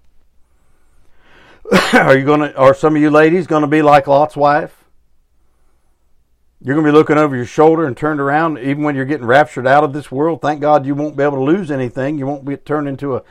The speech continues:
pillar of salt to be ground underfoot. But are, are, is that how you are? Is that how you are when we talk about the Lord Jesus Christ could come tonight and you're like, "Oh, well, <laughs> I haven't finished, they haven't finished my brand new bathroom, or they haven't finished my brand new living room, or they haven't,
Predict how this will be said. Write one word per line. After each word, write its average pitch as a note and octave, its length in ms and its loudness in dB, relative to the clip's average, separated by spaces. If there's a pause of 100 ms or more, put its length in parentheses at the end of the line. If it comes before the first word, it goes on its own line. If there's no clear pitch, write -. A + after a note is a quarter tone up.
(320)
pillar D#3+ 240 0
of C3 60 -6
salt E3+ 320 4
to C#3 60 -12
be C3+ 120 -6
ground C#3 340 0
underfoot. C3 520 -2
But B2+ 120 -2
are, A#2+ 360 -2
are, A#2 140 -6
is A2+ 200 -6
that A#2+ 160 -2
how A#2+ 140 0
you A#2 240 -4
are? D#3 340 -6 (760)
Is C#3 100 -2
that D#3 120 4
how F3 140 6
you F3 100 6
are E3+ 220 4
when F#3 140 -2
we D3+ 100 -2
talk D3+ 340 0
about E3 280 0
the C#3 60 -4
Lord D3 220 -2
Jesus D3 240 -6
Christ E3+ 360 -2
could F3 100 -20
come D#3+ 160 -4
tonight D#3+ 420 0 (280)
and D3 100 -6
you're D#3+ 100 0
like, D#3+ 180 0
"Oh, F#3 140 4
well, F#3+ 240 2
<laughs> - 20 -14
I F#3+ 60 2
haven't F#3 280 -4
finished, G3+ 360 -4 (260)
they F3 140 4
haven't F#3 240 2
finished F#3+ 300 -4
my G3 160 4
brand G3+ 340 0
new G3+ 140 -2
bathroom, G3 500 -2
or C#3 100 -2
they E3 140 2
haven't F3 200 0
finished F#3 340 -6
my F3+ 160 0
brand F#3 300 -8
new G3 120 -6
living G3 300 -4
room, D3+ 220 -8
or C3+ 80 -8
they E3 120 0
haven't, G3 300 -2